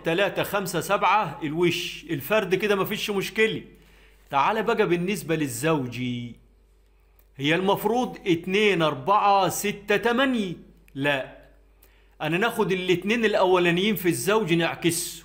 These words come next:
يبقى الكبير الأول والصغير. وبعدين اللي بعدهم بدل ستة تمانية، لا تبقى تمانية ستة. ومن تسعة لستاشر.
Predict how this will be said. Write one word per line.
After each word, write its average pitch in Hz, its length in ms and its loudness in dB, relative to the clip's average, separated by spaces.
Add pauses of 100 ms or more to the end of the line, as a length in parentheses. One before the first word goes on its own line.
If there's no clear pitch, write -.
(140)
يبقى 131 300 -4
الكبير 165 320 -2
الأول 202 380 0
والصغير. 120 560 -4 (720)
وبعدين 139 500 0
اللي 175 180 2
بعدهم 190 760 0 (200)
بدل 143 340 -2
ستة 196 340 -4
تمانية، 180 340 0
لا 185 160 0
تبقى 139 280 -4
تمانية 165 380 0
ستة. - 440 -8 (760)
ومن 139 300 -6
تسعة 208 300 -2
لستاشر. 175 720 -2